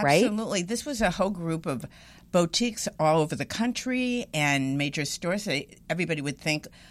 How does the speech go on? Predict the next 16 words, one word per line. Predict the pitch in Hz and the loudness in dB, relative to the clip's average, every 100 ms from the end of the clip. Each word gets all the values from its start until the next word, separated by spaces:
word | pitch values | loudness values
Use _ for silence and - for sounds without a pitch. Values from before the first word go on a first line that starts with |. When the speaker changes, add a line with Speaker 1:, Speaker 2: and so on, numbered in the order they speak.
| - | -8
Speaker 2:
"Oh, | - | -2
maybe | 262 294 277 | 0 0 -2
we | 277 | -4
should | - 240 | -2 -2
go | 240 | -2
to | |
Europe | 226 220 233 | -2 -4 -4
and | 156 135 | -4 -2
check | 170 156 | 0 0
it | 156 | 2
out." | 156 143 101 - - - - - - | 2 2 0 -8 -20 -20 -20 -10 0
And | 180 175 170 | 4 2 2
I, | 170 175 - | 4 4 6
I | 190 226 | 4 6
actually | 208 - 160 | 4 2 -4
didn't | 151 156 147 | -2 -2 -4